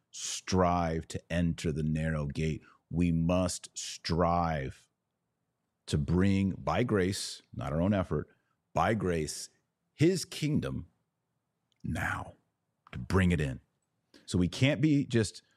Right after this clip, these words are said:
spiritual pacifists. We can't be spiritually lazy. We can't just remain only in bliss or mystical solitude. We must go carry our cross. Yes,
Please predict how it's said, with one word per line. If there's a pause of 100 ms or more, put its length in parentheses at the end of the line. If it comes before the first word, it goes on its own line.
(260)
spiritual
pacifists.
We
can't
be
spiritually
lazy. (640)
We
can't
just (220)
remain (520)
only (1200)
in (240)
bliss
or (320)
mystical
solitude. (320)
We
must
go
carry
our
cross.
Yes,